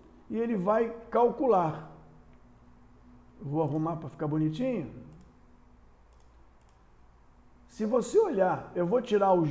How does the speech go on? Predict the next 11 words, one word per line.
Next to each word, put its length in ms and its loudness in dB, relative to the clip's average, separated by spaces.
dias 600 0
trabalhados, 760 -4
vou 120 -2
botar 300 -2
umas 180 -4
barrinhas 480 -4
cheias 360 -4
pra 140 -8
ficar 240 -8
mais 220 -4
visível. 540 -8